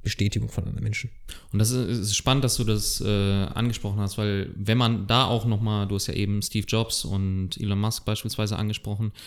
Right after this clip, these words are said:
Speaker 2: wenn man in solche Biografien auch mal eintaucht, dann würde ich sagen, bestätigen die meisten Personen ja auch genau das, dass sie vielleicht vom, vom Geld getrieben waren und dann augenscheinlich, ähm, dieses gesellschaftlich anerkannte,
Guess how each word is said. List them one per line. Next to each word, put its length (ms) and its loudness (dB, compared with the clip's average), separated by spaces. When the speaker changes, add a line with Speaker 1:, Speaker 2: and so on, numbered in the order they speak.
Speaker 2:
wenn 160 6
man 420 4
in 220 0
solche 240 2
Biografien 600 0
auch 120 -2
mal 160 -2
eintaucht, 720 0
dann 460 -2
würde 120 -6
ich 80 -6
sagen, 240 0
bestätigen 500 0
die 80 2
meisten 400 0
Personen 380 0
ja 120 2
auch 160 -2
genau 280 0
das, 380 -2
dass 180 0
sie 160 0
vielleicht 460 -2
vom, 180 -2
vom 220 -2
Geld 180 2
getrieben 440 -2
waren 340 0
und 180 -6
dann 320 -2
augenscheinlich, 920 4
ähm, 380 4
dieses 280 2
gesellschaftlich 680 0
anerkannte, 1200 0